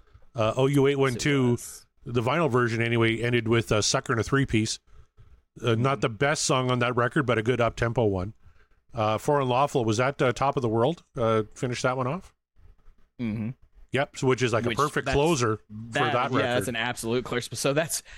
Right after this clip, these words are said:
Speaker 2: that's the one where it's like, okay, we missed the mark a couple times. How do we rectify that?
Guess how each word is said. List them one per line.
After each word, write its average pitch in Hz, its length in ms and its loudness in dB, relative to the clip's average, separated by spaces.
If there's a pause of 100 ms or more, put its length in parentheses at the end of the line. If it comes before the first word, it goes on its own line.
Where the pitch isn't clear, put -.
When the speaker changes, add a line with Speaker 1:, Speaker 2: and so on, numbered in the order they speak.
(100)
Speaker 2:
that's 185 240 0
the 247 60 2
one 185 200 4
where 175 100 4
it's 165 140 0
like, 151 220 0
okay, 160 200 0
we 151 140 2
missed 185 220 -2
the 165 40 -2
mark 147 300 0
a 131 80 -2
couple 127 240 -2
times. 120 420 -2
How 143 140 -2
do 139 80 2
we 135 160 2
rectify 120 680 -2
that? 101 280 -6